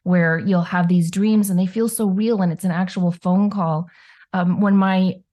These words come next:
when my beloved dog Gretchen passed away, m-, all of my daughters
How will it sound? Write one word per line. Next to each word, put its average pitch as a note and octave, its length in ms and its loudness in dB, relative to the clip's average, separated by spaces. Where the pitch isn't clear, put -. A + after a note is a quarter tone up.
when F#3+ 260 0
my F#3 140 2
beloved F3+ 720 -2
dog F3 260 0
Gretchen F3+ 480 -2
passed E3 380 -6
away, D#3 560 -2
m-, F3 140 -6
all G3 240 0
of G3+ 140 -2
my D#3+ 140 0
daughters D3+ 560 -8